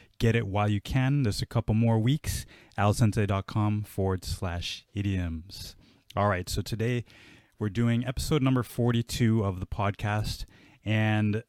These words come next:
the question is, is this the end of the English two point oh podcast? Hmm. Well,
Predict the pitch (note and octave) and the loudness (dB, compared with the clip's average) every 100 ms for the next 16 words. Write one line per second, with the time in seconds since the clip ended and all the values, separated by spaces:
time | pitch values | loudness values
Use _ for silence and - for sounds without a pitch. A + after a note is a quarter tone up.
0 | - A2+ - C#3 D3 - C#3+ B2+ A#2+ A#2+ | -6 -8 -2 0 2 4 6 6 6 2
1 | - - - A2+ G#2 F#2 D3+ - - C3+ | -2 -10 -4 -2 -2 0 -2 -2 -2 -2
2 | G#2 C3+ C3+ F#2 - - _ _ _ - | 2 4 2 0 -14 -20 _ _ _ 0
3 | G#2+ G2+ G2 G2+ G2+ G#2+ G#2+ - - _ | 0 0 0 0 0 0 0 -4 -10 _
4 | - - G2+ - G2+ F#2 F2+ - G2 F2 | -8 0 2 2 2 2 -2 -2 -2 -2
5 | - D#2+ - - - - _ _ _ _ | -4 -10 -12 -14 -14 -18 _ _ _ _
6 | - G#2+ F#2+ E2+ _ _ _ - - - | -2 -2 -2 -6 _ _ _ -18 -18 -18
7 | - - - G#2 B2+ C3+ C3 | -20 -20 -4 2 4 4 2